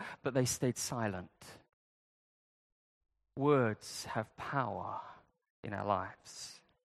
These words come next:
And the Bible story that we, we, we keep talking about is a story about words.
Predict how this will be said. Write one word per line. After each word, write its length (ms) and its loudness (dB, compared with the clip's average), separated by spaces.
And 120 10
the 40 8
Bible 360 10
story 760 6
that 160 4
we, 240 6
we, 280 4
we 80 0
keep 320 -2
talking 480 6
about 240 10
is 100 2
a 60 4
story 640 6
about 440 8
words. 1400 -2